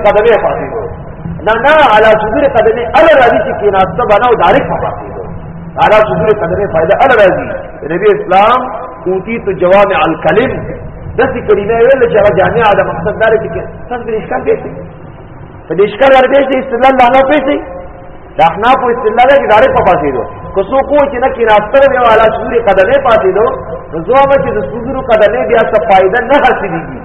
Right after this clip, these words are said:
ځکه د ناست نه وروسته په بلې طریقې باندې ولاړه ممکن نه ده سوا د علی صدور قدمه نه. علی صدور قدمه فایده اله حاصلېږي چې نبی اسلام به کېناسته نه، ډایرکټ په پاسېدو.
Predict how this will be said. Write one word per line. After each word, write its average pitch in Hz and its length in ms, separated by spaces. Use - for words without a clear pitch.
ځکه 277 240
د 240 180
ناست 262 300
نه 233 120
وروسته 269 300
په 226 140
بلې 277 240
طریقې 233 320
باندې 233 220
ولاړه 247 360
ممکن 226 360
نه 285 140
ده 233 160
سوا 226 220
د - 80
علی 202 240
صدور 214 200
قدمه 170 400
نه. 143 120
علی 208 200
صدور 254 280
قدمه 240 360
فایده 202 240
اله 311 220
حاصلېږي 220 460
چې 202 140
نبی 208 120
اسلام 208 240
به 185 80
کېناسته 165 440
نه، 240 120
ډایرکټ 208 340
په - 120
پاسېدو. - 380